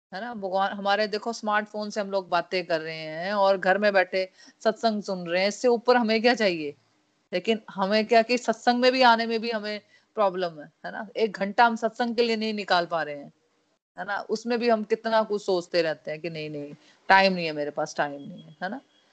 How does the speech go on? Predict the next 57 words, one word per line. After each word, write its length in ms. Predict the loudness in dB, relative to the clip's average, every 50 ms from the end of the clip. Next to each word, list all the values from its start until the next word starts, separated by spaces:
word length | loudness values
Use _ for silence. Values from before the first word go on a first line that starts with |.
| _ _ _ _ _
तो 80 | -6 -4
अगर 320 | -2 0 2 2 4 2
हम 140 | 2 2 0
अपने 240 | 0 0 0 -2 0
ब्लेसिंग्स 520 | 4 6 6 6 6 2 0 0 0 2
काउंट 300 | 2 2 4 4 0 0 0
करें 260 | 0 0 0 -2 -6
कि 120 | -10 -12
कितना 480 | -10 _ -6 -6 -6 -2 2 2 2 2
कुछ 280 | 2 0 -2 -2 -2
भगवान 460 | -2 -2 -2 0 2 4 4 4 2 0
ने 100 | -2 -4
हमें 220 | -4 -4 -6 -6
दिया 220 | -4 0 2 2
होता 220 | 2 2 0 0 -2
है, 60 | -2
पर 120 | -2 -4 -6
हम 180 | -6 -8 -6
क्या, 280 | -4 -2 0 0 -2 -4
हम 280 | -6 -8 -12 -20 -16 -10 -8
तो 80 | -8
बहुत, 460 | -8 -8 -8 -6 -2 0 0 0 -2 _ _ _ _ -20 -20 -20 _ _ _ _ _ _ _ _ _ _ _ _ -8
मतलब 380 | -6 -6 -2 0 2 0 0
शुक्र 420 | 0 -2 -2 0 4 6 6 6 4
नहीं 120 | 2 2
करते 300 | 2 2 0 0 -2 -4
हम 160 | -4 -2 -2
भगवान 420 | -2 -4 -2 -4 -6 -6 -6 -8 -12
का, 140 | -16 -14 -12
है 140 | -8 -6
ना? 120 | -6 -6 -2
कभी 240 | -2 0 0 0 2
thank 280 | 2 0 0 0 0
you 160 | 0 0 2
नहीं 100 | 2 4
करेंगे। 320 | 4 4 4 4 4 4 6
आज 200 | 6 6 4 2
तक 120 | -2 -4
कितने 280 | -2 -4 -4 -2 0 2
लोगों 280 | 4 4 4 4 2
ने 120 | -2 -2 -4
कितनी 260 | -6 -6 -6 -4 0
बार 160 | 2 2 2
thank 300 | 0 -2 -6 -8 -6 -6
you 120 | -6 -6 -4
किया 160 | -4 -4 -4
होगा 180 | -4 -6 -8
कि 160 | -10 -10 -12 -14
भाई 140 | -14 -12
भगवान, 600 | -8 -6 -4 -4 -4 -4 -4 -2 0 0 0 0
आ-, 380 | 0 -2 -2 -4 -4 -4 -2 -2
आपने 240 | -2 -2 -4 -8 -10
कितना 320 | -8 -10 -4 -2 -2 0
कुछ 160 | 0 -2 -6
दिया 360 | -8 -8 -8 -8 -6 -6 -8 -8
है 60 | -10
हमें, 160 | -14 -20